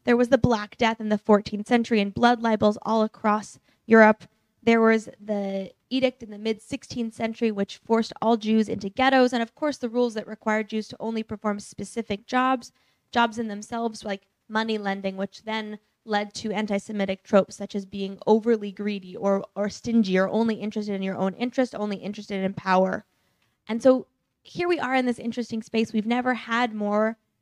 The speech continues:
more power. We've never had more freedom. We never had more ability to fight anti-Semitism. And in some ways, I feel like we've also never felt so lost as to how to do it. So we're gonna take a look at these liturgies. We're gonna start with a prayer of Harachamim, which evolved,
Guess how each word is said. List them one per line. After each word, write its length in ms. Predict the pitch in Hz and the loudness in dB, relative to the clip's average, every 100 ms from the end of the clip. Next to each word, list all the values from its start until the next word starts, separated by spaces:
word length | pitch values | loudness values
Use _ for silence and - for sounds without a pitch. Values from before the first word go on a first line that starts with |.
| _ _ | _ _
more 220 | 240 277 | 8 10
power. 460 | 269 - 226 240 247 | 8 0 0 4 6
We've 100 | 220 | 4
never 240 | 214 214 | 4 2
had 180 | 214 214 | 0 -2
more 120 | 208 | -2
freedom. 400 | 214 - 247 226 | -2 0 2 2
We 100 | 214 | 2
never 240 | 208 226 233 | -2 0 -2
had 220 | 226 214 | -2 -2
more 160 | 214 208 | 0 -2
ability 420 | 190 208 226 220 | 0 0 0 -2
to 120 | 214 | -4
fight 200 | 214 208 | -4 -2
anti-Semitism. 960 | 202 196 190 202 226 - 285 311 320 - _ _ - | -2 0 0 2 0 0 -2 -2 -4 -10 _ _ -4
And 120 | 226 | 0
in 100 | 247 | 0
some 140 | 269 | 2
ways, 120 | 277 269 | 2 0
I 120 | 240 | 0
feel 160 | 262 | 2
like 240 | 254 240 _ _ _ _ _ 233 | 2 0 _ _ _ _ _ 8
we've 180 | 233 | 10
also 240 | 233 233 254 | 10 6 2
never 260 | 233 240 | 4 2
felt 300 | 247 233 226 | 2 -2 -4
so 140 | - 220 | -6 -4
lost 360 | 226 220 208 | 0 -2 -4
as 160 | - 208 | -10 -8
to 80 | 196 | -8
how 220 | - 202 | 0 0
to 80 | 202 | 2
do 160 | 190 | -2
it. 100 | - - | -6 -4
So 140 | 240 | 2
we're 180 | 240 277 | 8 8
gonna 180 | 302 285 | 6 2
take 220 | 254 240 | 2 2
a 40 | 220 | 4
look 240 | 233 247 | 4 2
at 160 | 220 - | -4 -4
these 180 | 208 196 | -6 -4
liturgies. 580 | 196 220 277 311 - _ _ _ _ _ _ - - | -4 -4 -4 -6 -8 _ _ _ _ _ _ -16 -2
We're 140 | 254 | 2
gonna 160 | 262 254 | 4 2
start 280 | - 262 269 | 6 4 6
with 100 | 277 | 0
a 60 | |
prayer 480 | 254 - 233 226 226 _ _ _ - | 0 2 4 4 2 _ _ _ -2
of 200 | 226 240 | 0 2
Harachamim, 720 | 226 214 202 220 214 208 196 | 4 8 8 6 0 0 2
which 180 | 196 - | 2 0
evolved, 680 | - 196 202 214 214 214 - | -4 2 6 6 6 2 -8